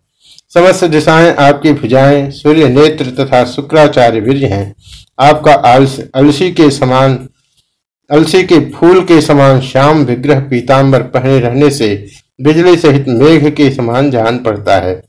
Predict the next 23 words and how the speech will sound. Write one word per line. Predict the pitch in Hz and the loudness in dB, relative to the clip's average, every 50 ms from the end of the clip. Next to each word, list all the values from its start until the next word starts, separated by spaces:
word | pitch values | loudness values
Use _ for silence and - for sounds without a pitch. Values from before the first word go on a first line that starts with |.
| _ _ _ - _ _ _ - | _ _ _ -20 _ _ _ -4
कमल | 151 151 165 170 165 | 0 2 2 2 2
के | 143 156 156 139 | 2 2 0 0
समान | 131 135 135 131 131 131 127 123 | 0 0 0 0 2 0 0 0
नेत्रों | 120 139 143 139 - 143 143 139 131 | 0 0 0 0 0 0 0 2 2
वाले | 127 123 127 127 135 139 139 139 - - - _ _ _ _ 127 | 2 2 2 2 2 2 0 -2 -4 -10 -18 _ _ _ _ -2
देवश्रेष्ठ | 139 160 175 170 - - 151 143 135 135 - 131 | 2 2 4 2 2 2 2 2 2 0 -2 -6
श्री | 127 - 131 127 123 | -4 -2 -2 -2 -2
कृष्ण, | 127 147 147 147 - 156 147 147 143 - - - - _ _ - | -2 -2 -2 -2 -2 -2 -4 -4 -6 -8 -16 -20 -20 _ _ -2
मैं | 151 165 165 139 | 0 0 2 2
आपका | 139 131 135 135 - 147 139 139 139 135 - - - - - - | 2 2 0 0 2 2 4 4 2 0 -2 -10 -18 -16 -6 -2
शरणागत | 127 131 143 156 160 151 127 127 113 | 0 2 2 2 2 2 2 0 -2
भक्त | 101 - - 143 147 - - 135 | -4 -4 -2 -4 -4 -2 -4 -4
हूँ | 110 104 104 107 107 - - - - - - - - | -4 -4 -6 -8 -10 -14 -18 -18 -18 -18 -10 -4 0
और | 151 156 147 | 0 0 0
अभिष्ट | 135 147 135 151 - - - - | 0 0 0 0 0 0 0 0
गति | 147 135 135 135 139 135 | 0 0 0 0 0 -2
पाना | 135 - 117 110 117 127 147 | -2 -2 -2 -2 0 0 -2
चाहता | 143 143 131 113 156 143 123 107 | 0 0 0 0 0 0 -2 -4
हूँ, | 101 101 98 98 98 - - - - - - - - 160 | -4 -4 -6 -8 -10 -12 -16 -20 -20 -20 -20 -8 -2 0
जिससे | 170 170 170 180 175 | 0 0 2 2 2
मेरा | 165 151 151 151 147 143 135 | 4 4 4 4 4 4 2
कल्याण | 143 139 127 123 123 131 131 135 139 139 | 2 0 -2 0 0 2 2 2 2 2
हो, | 139 147 147 151 156 151 151 - | 2 4 4 4 2 0 -4 -8